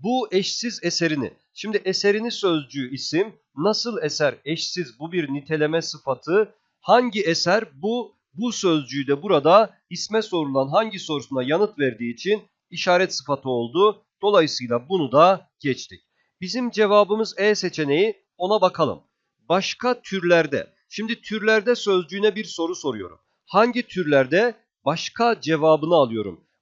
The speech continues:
Bu sözcük hangi sorusuyla bulundu ama başka diye bir işaret sözcüğümüz yok.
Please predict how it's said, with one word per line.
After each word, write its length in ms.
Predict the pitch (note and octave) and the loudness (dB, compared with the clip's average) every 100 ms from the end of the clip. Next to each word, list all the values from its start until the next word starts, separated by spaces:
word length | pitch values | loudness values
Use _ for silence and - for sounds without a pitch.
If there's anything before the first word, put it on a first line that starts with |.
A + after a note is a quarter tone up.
| - | -12
Bu 60 | |
sözcük 680 | G3+ B3+ B3 F#3+ F#3 - _ _ - | -4 2 2 0 -10 -12 _ _ 0
hangi 320 | G3 A#3+ A3+ | 2 2 -2
sorusuyla 680 | - F#3+ F#3 - G#3 F3+ C#3+ | 0 0 0 -8 0 0 0
bulundu 340 | D#3+ F3+ G3 | -2 -2 2
ama 340 | B3+ G3 B2 A2+ | 2 4 0 4
başka 460 | E3 - - A3+ | 2 2 -4 -4
diye 200 | F3 D3 | -2 -2
bir 160 | D#3 D3 | -2 -6
işaret 460 | D#3+ - E3 F3+ - | -8 2 2 2 -2
sözcüğümüz 680 | D3 C3 A2+ A#2+ A2+ G2+ | -2 -2 -4 -6 -6 -8
yok. 280 | C3 G#3+ - | -2 -2 -2